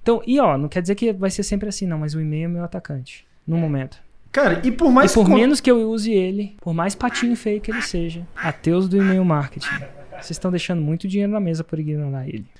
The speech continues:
Speaker 2: Cara, e foi engraçado isso que você falou, cara. Você acha que talvez a variável que mais influencie na abertura do seu e-mail é o seu conteúdo, cara?
Speaker 1: Não sei. Eu acho que uma coisa que influencia,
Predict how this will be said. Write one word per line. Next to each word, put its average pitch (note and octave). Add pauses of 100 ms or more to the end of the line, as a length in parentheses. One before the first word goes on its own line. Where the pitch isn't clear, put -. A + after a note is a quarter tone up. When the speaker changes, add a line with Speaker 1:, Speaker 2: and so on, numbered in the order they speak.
Speaker 2:
Cara, A#3+
e G3+
foi F3
engraçado F3+
isso E3
que -
você D3+
falou, C#3+
cara. B2
Você -
acha C4+
que G#3 (180)
talvez A#3
a A3+
variável G3+
que G#3
mais D#4
influencie G3
na D3+
abertura D#3+
do E3
seu F3
e-mail E3+ (100)
é F#3+
o B3
seu A#3+
conteúdo, D#3+
cara? - (140)
Speaker 1:
Não C4+
sei. -
Eu E3+
acho F3+
que F#3+
uma F#3
coisa A3+
que A#3
influencia, F3